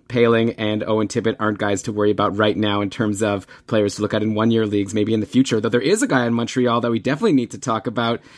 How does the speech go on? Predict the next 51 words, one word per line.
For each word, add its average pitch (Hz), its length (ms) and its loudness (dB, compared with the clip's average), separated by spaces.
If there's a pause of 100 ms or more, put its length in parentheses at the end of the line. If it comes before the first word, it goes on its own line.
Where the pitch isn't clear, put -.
(200)
in 127 180 4
Nick 143 160 2
Suzuki, 113 560 -2
right? 110 280 0
Because 143 280 0
he 208 300 -2 (340)
has 127 320 0
definitely 170 380 2
made 113 240 0
the 110 80 -4
team. 123 420 0 (160)
He's 139 180 -2
been 127 200 0
looking 160 580 2
amazing. 127 760 0
It 147 280 0
looks 139 240 2
like 220 120 0
he's 170 140 0
gonna 156 140 0
be 143 140 2
playing 147 260 0
on 180 80 0
a 143 60 2
line 135 260 0
with 131 140 -2
Max 123 300 0
Domi 131 360 0
to 143 80 -2
start 139 300 -2
the 127 100 -4
year. 143 240 0
Like, 151 160 0
everyone 151 400 0
is 120 140 -4
going 139 300 2
cuckoo 147 220 0
bananas 131 520 2 (260)
over 135 300 2
Nick 139 180 0
Suzuki. 131 480 0
So 113 140 -2
I'm 117 80 -2
very 135 220 2
curious 139 320 0
to 131 60 -2
know 135 80 2
your 127 120 2
thoughts 135 240 0
on 135 100 2
him. 117 360 0